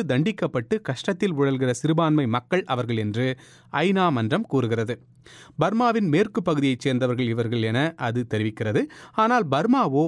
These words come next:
வங்கதேசத்திலிருந்து தமது நாட்டுக்கு வந்த சட்டவிரோத குடியேறிகள்தான் இவர்கள் என்று கூறுகிறது. ரோஹிஞ்சாக்களை பர்மாவின் பௌத்த பெரும்பான்மை மக்கள் தாக்கிய சம்பவங்களும்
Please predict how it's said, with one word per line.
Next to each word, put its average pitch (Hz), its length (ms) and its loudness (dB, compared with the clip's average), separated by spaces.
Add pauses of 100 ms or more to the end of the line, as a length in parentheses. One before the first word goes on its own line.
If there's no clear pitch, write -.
(120)
வங்கதேசத்திலிருந்து 175 1000 0
தமது 143 260 0
நாட்டுக்கு 180 460 -2
வந்த 127 240 0
சட்டவிரோத 185 840 0
குடியேறிகள்தான் 175 840 2
இவர்கள் 120 340 -2
என்று 113 300 0 (300)
கூறுகிறது. 117 500 0 (840)
ரோஹிஞ்சாக்களை 190 760 2
பர்மாவின் 165 520 2
பௌத்த 165 340 0
பெரும்பான்மை 160 560 0
மக்கள் 185 420 -4
தாக்கிய 139 400 -2
சம்பவங்களும் 135 680 0